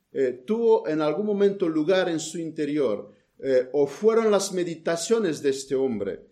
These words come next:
¿no? Eh, o, o era algo que él, él, él recibió de su interior, una conversación, digamos, un poco imaginaria, pero verdadera, porque está en la Escritura y la cuenta nuestro Señor Jesucristo.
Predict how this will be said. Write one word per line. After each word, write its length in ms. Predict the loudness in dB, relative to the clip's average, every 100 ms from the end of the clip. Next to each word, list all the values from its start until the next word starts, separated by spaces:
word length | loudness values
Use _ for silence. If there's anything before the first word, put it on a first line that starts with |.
| _ _ _
¿no? 420 | -6 -6 -8 _ _ -6
Eh, 380 | 0 2 2 0
o, 440 | 0 2 2 2 0
o 100 | 0
era 240 | 2 4
algo 380 | 4 4 2 0
que 220 | 0 4
él, 240 | 4 2 0
él, 240 | -2 -2 -2
él 140 | 0
recibió 600 | 0 0 -4 2 6 6
de 120 | 6
su 200 | -2 -6
interior, 760 | -6 -4 -2 2 2 0 -6 -12
una 240 | -4 -4 -2
conversación, 840 | -2 0 -2 -2 -4 -2 -2 -4
digamos, 440 | -4 -4 -4 -6 -8
un 120 | -8
poco 260 | -10 -6 -4
imaginaria, 800 | -2 -4 -6 -4 0 0 -2 -6 _ _
pero 300 | 0 4 4
verdadera, 800 | 6 4 4 2 4 2 0 -2
porque 500 | -4 -4 -2 -2 0
está 380 | -4 -4 -4 -2
en 80 | -2
la 80 | -4
Escritura 600 | -6 -12 -6 -4 -4 -4
y 80 | -4
la 240 | -4 -4
cuenta 340 | -4 -4 -2 -2
nuestro 300 | -4 -6 -10
Señor 320 | -6 -6 -6
Jesucristo. 880 | -10 -10 -8 -8 -8 -8 -8 -8